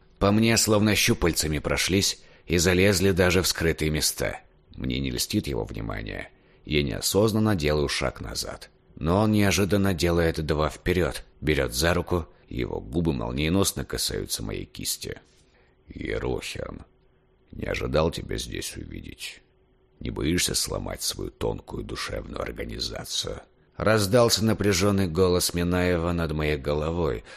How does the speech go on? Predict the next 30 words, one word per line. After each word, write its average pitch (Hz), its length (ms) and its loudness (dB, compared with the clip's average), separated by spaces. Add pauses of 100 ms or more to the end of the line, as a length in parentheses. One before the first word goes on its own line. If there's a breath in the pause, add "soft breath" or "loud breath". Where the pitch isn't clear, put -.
(140 loud breath)
что - 260 -8
взял 73 280 0
меня 62 220 -4
за 58 160 -6
талию 85 320 0
и 107 180 -2
буквально 85 640 0
выдернул 76 560 0
из 65 140 -6
рук 76 220 -6
незнакомца. 67 880 -8 (380)
От 65 200 -6
одного 69 400 0
хищника 85 600 -2
к 76 120 -2
другому, 76 880 0
более 69 600 0
опасному. - 840 -6 (920)
«И 90 120 2
лучше 110 440 4
мою 101 240 2
женщину 85 480 0
не 82 140 -2
трогать, - 540 -2
если 57 340 -6
хочешь - 440 -8
уйти - 260 -6
на 82 120 -2
своих 62 400 -4
двоих». 58 560 -8